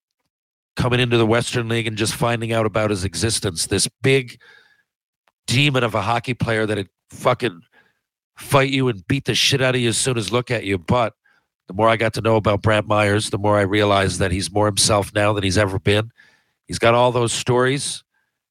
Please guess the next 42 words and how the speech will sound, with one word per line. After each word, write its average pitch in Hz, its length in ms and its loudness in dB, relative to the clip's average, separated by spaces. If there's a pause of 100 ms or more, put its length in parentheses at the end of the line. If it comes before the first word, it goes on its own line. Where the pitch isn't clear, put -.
(120)
It's - 160 -4
an 117 60 2
adventure. 131 680 2
It's 110 160 0
up 120 160 2
and 117 100 0
it's - 140 -6
down. 123 460 0
It's - 120 -6
a 113 60 0
roller 120 280 2
coaster 120 420 -2
ride. 117 440 0 (640)
But, 107 320 2
uh, 104 400 2 (500)
in 104 120 -4
the 110 160 4
end, 117 240 0
he's 107 240 -2
with 113 240 0
us. - 400 -2 (640)
And, 98 380 0
uh, 98 200 4
what 110 200 2
a 104 40 -4
purpose. - 540 -4
You 95 120 -10
talk 104 260 -2
about 98 240 -2
life 104 260 -2
with 101 160 -2
purpose. 113 540 -2 (580)
Not 107 140 4
only 110 180 2
a 107 80 0
great 104 260 -2
father, 101 400 0
but 92 140 -4
an 92 100 -6
inspiration 95 720 -2
to 85 340 0
many, 95 500 -2